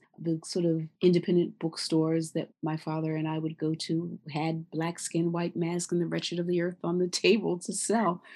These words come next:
right next to, you know, something about Huey Newton or, or right next to something by Du Bois.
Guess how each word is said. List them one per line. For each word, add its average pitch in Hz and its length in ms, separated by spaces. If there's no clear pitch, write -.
right 170 220
next 175 340
to, 175 380
you 175 140
know, 170 440
something 180 400
about 160 400
Huey 170 360
Newton 170 420
or, 156 340
or 156 200
right 160 300
next 165 420
to 160 380
something 170 400
by 160 220
Du 160 140
Bois. 165 560